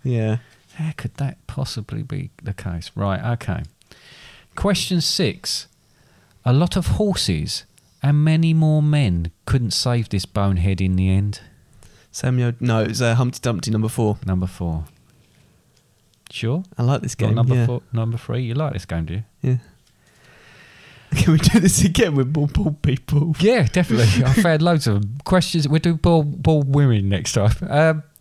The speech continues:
Speaker 2: question seven. Which one of these bone dome beauties was a law-,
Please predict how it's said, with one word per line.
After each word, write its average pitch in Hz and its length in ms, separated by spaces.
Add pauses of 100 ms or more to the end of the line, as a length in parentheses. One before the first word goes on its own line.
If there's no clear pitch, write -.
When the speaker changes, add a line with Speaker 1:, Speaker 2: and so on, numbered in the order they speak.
(140)
Speaker 2:
question 202 380
seven. 107 600
Which 190 300
one 165 160
of 151 140
these 123 280
bone 147 520
dome 135 380
beauties 101 640 (200)
was 110 240
a 110 60
law-, 110 520